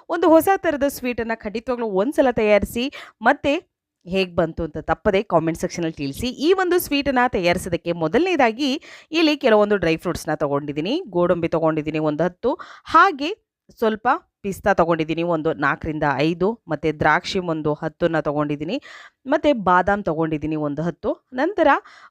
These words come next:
ಏಲಕ್ಕಿ ಒಂದು ಮೂರನ್ನ ತಗೊಂಡಿದ್ದೀನಿ. ಇಷ್ಟನ್ನು ತಗೊಂಡಿದ್ದೀನಿ ಫ್ರೆಂಡ್ಸ್.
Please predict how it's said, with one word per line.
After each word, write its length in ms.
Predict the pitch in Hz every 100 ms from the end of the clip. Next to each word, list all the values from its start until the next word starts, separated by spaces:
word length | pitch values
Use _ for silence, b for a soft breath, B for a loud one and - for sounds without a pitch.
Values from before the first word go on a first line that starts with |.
| -
ಏಲಕ್ಕಿ 500 | 226 247 262 - 240
ಒಂದು 280 | 190 180 - - -
ಮೂರನ್ನ 400 | 196 190 156 170
ತಗೊಂಡಿದ್ದೀನಿ. 600 | 156 139 131 131 123 - _
ಇಷ್ಟನ್ನು 380 | 233 - 330 285
ತಗೊಂಡಿದ್ದೀನಿ 520 | 214 185 175 165 165
ಫ್ರೆಂಡ್ಸ್. 320 | 196 254 -